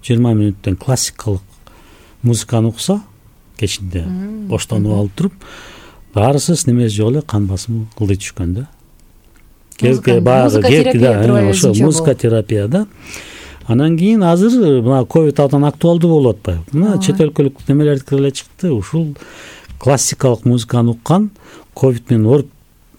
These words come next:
Speaker 1: э, чыккан ооруларга өзүнүн калпына келгенге ас-, а, айрыкча психоэмоционалдык. Анан жүрөк оорулар, э, калпына келгенге тоже жардам берет экен.
Speaker 2: Мм. Мгм.
Speaker 1: Ал чын эле келип туруп, бирок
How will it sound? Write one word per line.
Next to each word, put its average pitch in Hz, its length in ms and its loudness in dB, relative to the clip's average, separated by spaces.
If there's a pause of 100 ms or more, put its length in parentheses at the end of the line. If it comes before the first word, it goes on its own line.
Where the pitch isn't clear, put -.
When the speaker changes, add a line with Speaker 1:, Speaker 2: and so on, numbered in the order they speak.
(640)
Speaker 1:
э, 117 140 -2
чыккан 120 500 -2
ооруларга 123 640 2 (580)
өзүнүн 123 300 2
калпына 117 340 -2
келгенге 131 480 0 (380)
ас-, - 180 -6
а, 110 300 -2
айрыкча 120 320 0
психоэмоционалдык. 104 720 -2 (760)
Анан 107 220 0
жүрөк 127 280 2
оорулар, 120 420 2
э, 113 440 -8
калпына 127 380 0
келгенге 127 480 0 (220)
тоже 151 200 2
жардам 110 380 0
берет 87 280 -4
экен. 180 140 -6
Speaker 2:
Мм. 175 480 -6 (160)
Мгм. 180 160 -6
Speaker 1:
Ал 117 320 0
чын 139 240 0
эле 165 200 0
келип 127 240 0
туруп, 151 160 -2
бирок 185 340 0